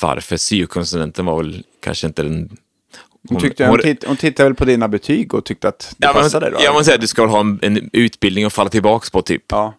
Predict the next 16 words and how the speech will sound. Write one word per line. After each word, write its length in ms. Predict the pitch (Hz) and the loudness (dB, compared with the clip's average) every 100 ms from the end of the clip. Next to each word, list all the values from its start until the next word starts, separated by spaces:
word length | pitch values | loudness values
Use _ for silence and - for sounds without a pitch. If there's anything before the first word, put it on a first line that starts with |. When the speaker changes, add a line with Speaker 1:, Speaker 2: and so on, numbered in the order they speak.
| _ | _
Speaker 1:
Vi 80 | 98 | 0
hade 160 | 95 | 2
väl 60 | 104 | 2
inte 120 | 107 | 2
riktigt 260 | 107 104 90 | 0 -2 -4
bestämt 460 | 95 - 98 87 - | -4 -2 -2 -2 -4
med 100 | 101 | 0
vad 160 | 92 | 0
jag 40 | 85 | 0
ville 240 | 82 85 | -2 0
göra 320 | 90 98 85 | 2 4 2
då 200 | 101 90 | 2 0
i 60 | 76 | 0
nian. 540 | - 90 92 80 87 | -2 -2 -2 -2 -4
Hur, 100 | 87 - - - | -4 -12 -16 -10
vad, 120 | - | -10